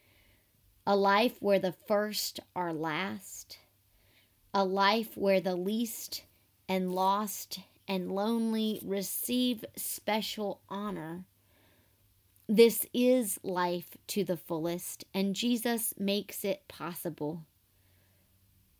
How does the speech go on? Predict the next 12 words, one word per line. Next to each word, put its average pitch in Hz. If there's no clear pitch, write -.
Now 220
listen 233
to 220
the 196
scripture 202
again 190
from 190
the 185
New 220
Revised 185
Standard 180
Version. 156